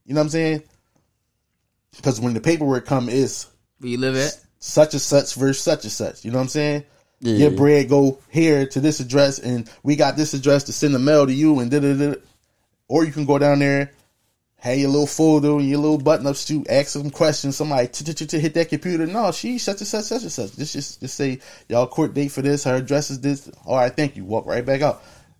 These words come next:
Speaker 1: The floors is different. So you can get cooked on this floor for the child support. Damn, if I had more days in his life, and it's fucked up that, like, if I had more days in his life
Speaker 2: I'd be on this floor, probably.
Speaker 1: No, if I had more days in his life,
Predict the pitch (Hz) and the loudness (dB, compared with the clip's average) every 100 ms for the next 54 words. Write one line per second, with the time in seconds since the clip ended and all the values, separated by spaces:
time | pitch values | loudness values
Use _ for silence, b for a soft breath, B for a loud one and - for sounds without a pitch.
0 | _ _ _ _ - 113 - 170 196 143 | _ _ _ _ -10 -8 2 4 4 2
1 | 113 143 135 82 - 131 113 107 _ _ | 0 -2 -2 -6 -6 -2 -2 -4 _ _
2 | _ _ _ _ _ _ _ _ _ _ | _ _ _ _ _ _ _ _ _ _
3 | _ _ _ _ _ 160 160 127 110 - | _ _ _ _ _ -8 -6 -4 -6 0
4 | 220 - 127 127 214 - 143 127 117 - | -2 0 -2 0 -2 -2 0 0 0 -4
5 | 120 110 151 165 156 120 131 120 110 _ | -8 0 4 4 2 -4 -4 -2 -4 _
6 | _ _ _ _ _ _ _ _ _ _ | _ _ _ _ _ _ _ _ _ _
7 | 120 127 98 - 120 120 113 117 104 139 | -6 -6 -6 -4 -2 0 -2 -4 -2 -2
8 | 135 113 107 101 143 120 - _ - 123 | -2 -4 -8 0 0 0 -8 _ -6 -6
9 | 139 143 - 113 117 - 104 98 85 123 | -2 -2 -2 -6 -8 -8 -6 -6 -2 0
10 | 127 113 104 127 120 123 113 120 180 139 | 0 -2 -4 -2 -2 -4 -4 0 0 -2
11 | - 127 127 120 127 143 143 135 135 147 | -8 -4 -2 0 0 -2 -2 -2 -2 -2
12 | 135 143 _ _ _ _ 127 131 113 147 | -4 -6 _ _ _ _ -2 0 2 4
13 | 147 131 127 143 135 123 147 214 160 | 4 2 0 0 0 -2 0 0 0